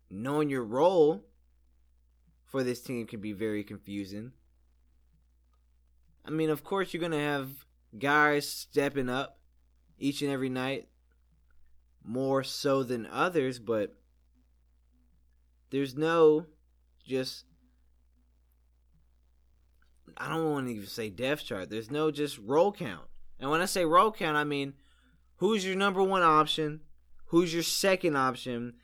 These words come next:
and who's your third. Who's the role player, and who's just gonna come off of me to spark off the bench, and none of those questions are really answered. They're just flailing out there.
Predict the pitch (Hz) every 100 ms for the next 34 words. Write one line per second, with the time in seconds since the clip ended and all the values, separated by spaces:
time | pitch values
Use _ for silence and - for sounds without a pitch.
0 | _ - 123 147 156 131 123 131 113 92
1 | 90 _ _ - 165 160 156 131 165 190
2 | - 160 131 113 110 - - - - -
3 | - - - _ - 110 117 160 156 170
4 | 160 160 160 147 165 156 151 156 156 151
5 | - - 151 147 151 143 127 185 185 160
6 | - - - _ 123 143 135 131 123 _
7 | _ _ _ _ _ _ _ - 156 185
8 | 185 175 196 202 190 156 156 156 175 165
9 | 175 196 - 117 80 _ _ _ _ 160
10 | 175 170 - - - - - 175 202 190
11 | 156 123 107 - 85 71